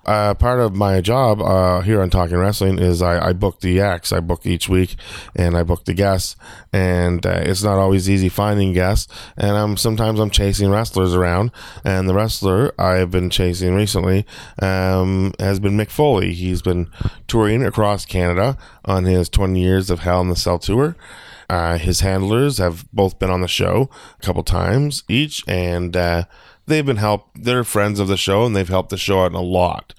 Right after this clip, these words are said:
They've got us the Million Dollar Man, Ricky Steamboat, Tommy Dreamer, and, and many, many more. Um, mostly anybody that I have that is involved in wrestling,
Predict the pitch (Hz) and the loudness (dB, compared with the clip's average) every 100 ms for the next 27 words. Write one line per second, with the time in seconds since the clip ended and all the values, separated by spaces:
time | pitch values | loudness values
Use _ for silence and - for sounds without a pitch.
0 | - - - - 90 85 90 85 85 - | -20 -20 -12 -2 0 0 0 0 -2 -4
1 | 87 87 85 85 85 82 92 92 90 92 | -2 0 0 -2 -2 -2 -2 0 0 0
2 | 90 87 87 - 92 - 98 92 87 90 | -2 -6 -8 -10 -12 -4 -2 0 2 2
3 | 87 - 80 82 87 98 98 95 90 90 | 2 -2 -8 -6 -4 0 2 2 2 0
4 | 87 - - - - 98 110 117 120 120 | -2 -8 -20 -20 -2 0 2 4 2 2
5 | 110 104 120 127 131 135 123 110 107 101 | 2 2 2 4 4 4 2 2 2 2
6 | 95 90 85 82 - - - - 98 92 | 2 2 0 -4 -12 -20 -16 -4 -2 0
7 | 92 92 92 92 - 65 117 127 - 104 | 0 0 -2 -4 -8 -4 -2 -2 -2 0
8 | 101 104 101 98 95 92 92 92 90 90 | 2 2 2 0 0 2 0 2 0 0
9 | 87 90 92 87 90 107 131 143 131 123 | -2 -2 -4 -4 0 2 2 0 0 0
10 | 120 - 120 131 | 0 0 0 0